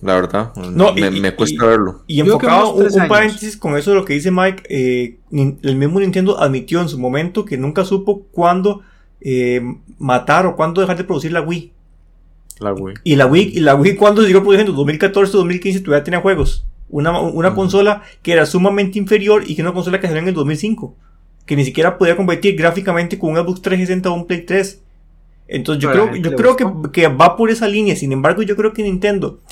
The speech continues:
Speaker 2: dada la experiencia que ya que, que tuvo, que tuvo con el Wii, con consolas anteriores, ya debería saber cuándo es el punto de quiebre y decir, "Puf,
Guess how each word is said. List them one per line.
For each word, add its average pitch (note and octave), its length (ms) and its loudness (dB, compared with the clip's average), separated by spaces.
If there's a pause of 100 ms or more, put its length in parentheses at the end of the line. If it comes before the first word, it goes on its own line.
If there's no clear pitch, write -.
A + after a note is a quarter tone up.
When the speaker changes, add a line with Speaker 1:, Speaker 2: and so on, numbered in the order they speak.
(280)
Speaker 2:
dada D3+ 320 2
la G3 60 4
experiencia G#3 480 -2
que B2+ 80 -6
ya C3+ 160 -2
que, C3+ 240 -2
que C3+ 120 0
tuvo, D3+ 440 0 (340)
que - 120 -16
tuvo F3+ 300 0
con G3 120 0
el F#3+ 120 -2
Wii, A3 140 0
con D#3 140 -8
consolas C#3 320 -6
anteriores, G#3 480 -2 (320)
ya E3 260 0
debería F#3+ 380 2
saber F#3+ 300 0
cuándo G3+ 220 0
es F#3+ 60 -4
el G3 120 -6
punto G#3 360 0
de F#3+ 140 2
quiebre A3 320 2
y G3 60 0
decir, F#3 280 -4
"Puf, A#3+ 240 -2